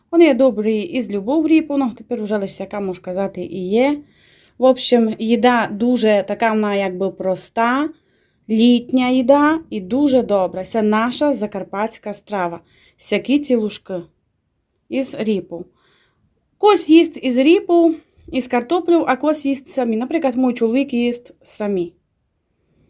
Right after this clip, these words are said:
Ну все, всім смачного. Думаю, що вам все полюбиться, яка страва.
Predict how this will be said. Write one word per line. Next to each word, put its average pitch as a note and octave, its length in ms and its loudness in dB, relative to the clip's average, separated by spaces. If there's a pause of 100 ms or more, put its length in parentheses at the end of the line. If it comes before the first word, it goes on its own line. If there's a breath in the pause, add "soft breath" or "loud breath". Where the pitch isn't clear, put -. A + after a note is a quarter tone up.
(240)
Ну D#4+ 140 4
все, B3+ 280 2
всім D4 340 4
смачного. A3 920 -4 (840)
Думаю, C4 280 2
що A3 100 -4
вам A3+ 100 0
все G#3+ 180 -4
полюбиться, B3+ 540 -2
яка G3+ 220 -6
страва. F3 480 -10